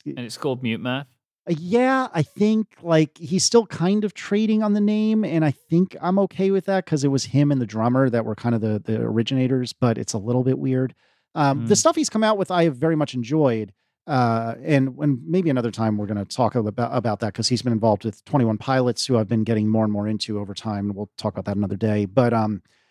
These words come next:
Speaker 2: but yeah, I mean, the stuff I've, I've heard I've enjoyed, but it's, there's been very, very little of it.
Speaker 1: Okay.
Speaker 2: What do you got?
Speaker 1: Marvel Snap, baby.
Speaker 2: I've not even heard of this.
Speaker 1: You haven't heard of it, or you have?
Speaker 2: No.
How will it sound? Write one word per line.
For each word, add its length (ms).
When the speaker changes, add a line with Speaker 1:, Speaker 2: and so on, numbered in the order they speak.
Speaker 2:
but 100
yeah, 80
I 60
mean, 140
the 60
stuff 200
I've, 240
I've 160
heard 160
I've 100
enjoyed, 460
but 120
it's, 260
there's 260
been 200
very, 220
very 200
little 260
of 100
it. 120
Speaker 1:
Okay. 240
Speaker 2:
What 100
do 60
you 80
got? 200
Speaker 1:
Marvel 460
Snap, 720
baby. 460
Speaker 2:
I've 120
not 200
even 160
heard 180
of 60
this. 340
Speaker 1:
You 120
haven't 180
heard 200
of 80
it, 140
or 40
you 120
have? 260
Speaker 2:
No. 460